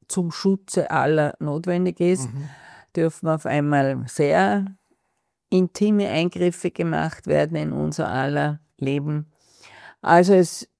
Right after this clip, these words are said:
Speaker 1: für mich ist das ein schwieriges Thema mit Open End, weil ich mir da gar nicht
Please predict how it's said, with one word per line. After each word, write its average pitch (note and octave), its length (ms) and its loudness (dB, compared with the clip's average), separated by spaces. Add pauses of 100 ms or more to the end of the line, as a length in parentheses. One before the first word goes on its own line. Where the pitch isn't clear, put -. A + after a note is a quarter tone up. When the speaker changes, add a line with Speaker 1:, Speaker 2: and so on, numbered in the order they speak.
(260)
Speaker 1:
für G3 160 4
mich G3 280 2
ist F#3 200 2
das F#3 160 2
ein E3+ 200 0
schwieriges F3+ 640 2
Thema F3 480 0
mit F3 280 0
Open D#3 420 -2
End, D#3+ 680 -4
weil D3 280 -2
ich D#3 200 -6
mir C#3+ 460 -4
da C#3+ 400 -2 (720)
gar G2 180 2
nicht D#3+ 320 -4